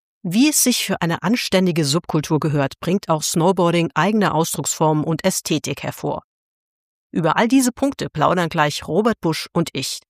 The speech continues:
Robert ist, Überraschung, selbst Snowboarder und einer der Macher des Panorama, einem Laden für Skate-, Surf- und Snowboardbedarf. Das Panorama im hessischen Neu-Isenburg vor den Toren Frankfurts ist eine kleine Institution.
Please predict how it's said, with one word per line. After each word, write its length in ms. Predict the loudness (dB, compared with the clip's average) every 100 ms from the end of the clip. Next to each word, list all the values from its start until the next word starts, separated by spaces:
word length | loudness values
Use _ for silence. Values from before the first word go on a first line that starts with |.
| _
Robert 400 | -2 0 2 0
ist, 340 | 0 -2 -2 -8 _ -4
Überraschung, 680 | -2 -2 0 0 0 -2 -6 _ _ 0
selbst 340 | 0 2 0
Snowboarder 500 | 0 0 2 2 0 0
und 160 | -6 -4
einer 280 | -2 2 2
der 120 | 2
Macher 300 | 0 0 0
des 160 | -2 -4
Panorama, 720 | -2 -2 0 0 0 0 -2 -6
einem 200 | -4 -2
Laden 300 | 2 2 2
für 180 | -2 -2
Skate-, 540 | 0 0 -2 -2 -6 -6
Surf- 440 | -2 0 0 -4 -2
und 240 | -2 -2
Snowboardbedarf. 1080 | -4 0 0 2 0 -2 -6 -6 -8 -14 _ _ _ _ _ _ _ -2
Das 200 | 0 0
Panorama 640 | -2 -2 -2 0 2 2 2
im 120 | 0
hessischen 480 | 0 0 0 0 0
Neu-Isenburg 640 | 0 0 -2 0 0 0
vor 160 | -4 -4
den 140 | -4
Toren 220 | -4 -8 -2
Frankfurts 520 | 0 0 0 -2 0
ist 200 | -4 -2
eine 140 | -2 -2
kleine 380 | 0 2 2
Institution. 920 | 0 -2 -2 -2 -4 -2 -2 -2 -4